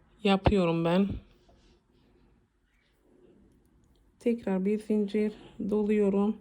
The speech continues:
En son girdiğim yere giriyorum.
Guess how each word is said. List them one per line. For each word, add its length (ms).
En 140
son 280
girdiğim 400
yere 180
giriyorum. 680